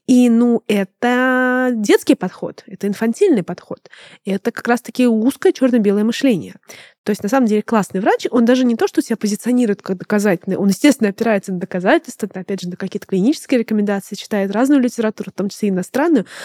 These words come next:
но он сочетает те знания, которые у нас уже подтверждены и точно есть, индивидуальный подход, а, и вот эту гибкость определенную, да, потому что, ну, действительно,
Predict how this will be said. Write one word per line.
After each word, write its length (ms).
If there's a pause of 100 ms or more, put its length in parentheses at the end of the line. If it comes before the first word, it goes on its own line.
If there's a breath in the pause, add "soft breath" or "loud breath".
(140)
но 100
он 80
сочетает 760
те 160
знания, 280
которые 320
у 40
нас 160
уже 120
подтверждены 560
и 40
точно 300
есть, 360 (400 loud breath)
индивидуальный 720
подход, 520 (440 loud breath)
а, 260
и 160
вот 140
эту 140
гибкость 380
определенную, 720
да, 180
потому 300
что, 180
ну, 80
действительно, 600